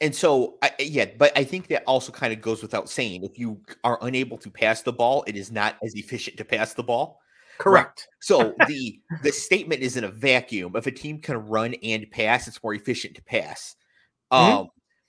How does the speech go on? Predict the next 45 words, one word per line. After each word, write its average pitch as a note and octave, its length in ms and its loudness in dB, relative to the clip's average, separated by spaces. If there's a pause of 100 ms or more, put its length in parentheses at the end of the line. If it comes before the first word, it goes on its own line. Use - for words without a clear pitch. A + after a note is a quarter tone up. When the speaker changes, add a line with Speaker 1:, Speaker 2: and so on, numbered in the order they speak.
(220)
Speaker 1:
but C3 200 2
what C#3 120 2
I'm D3+ 80 -2
saying D3+ 140 -6
is A#2+ 60 -8
that C3 80 -2
in A2+ 60 -8
the A#2+ 140 -8
N C3 100 -4
F A2+ 140 -2
L, A2+ 160 2
if - 120 -10
you D3 200 -10
cannot B2+ 560 -4
pass A#2 220 -4
the - 80 -8
ball A2+ 240 0
efficiently, B2+ 720 -6 (880)
you C3 340 -10
probably C#3 640 2
can't B2 340 -10
win A#2+ 140 -6
the G2+ 80 -8
Super B2+ 320 -10
Bowl C3+ 380 -2 (100)
because C3 340 -4
there - 240 -2
are A#2+ 180 4
teams A#2+ 380 -10
that - 220 -4
can, B2+ 420 -2 (540)
and C3+ 120 4
they D#3 120 8
Speaker 2:
Yes. G#2 200 -2
Speaker 1:
will. A#2 380 4 (320)
Or D3 160 4
you'll B2+ 160 2
find C#3 240 0
yourself C3+ 200 -6
in B2 60 -14
a A2+ 40 -18
situation B2 680 -6
where A#2 100 -6
you're G#2 160 -6
losing A#2+ 640 -6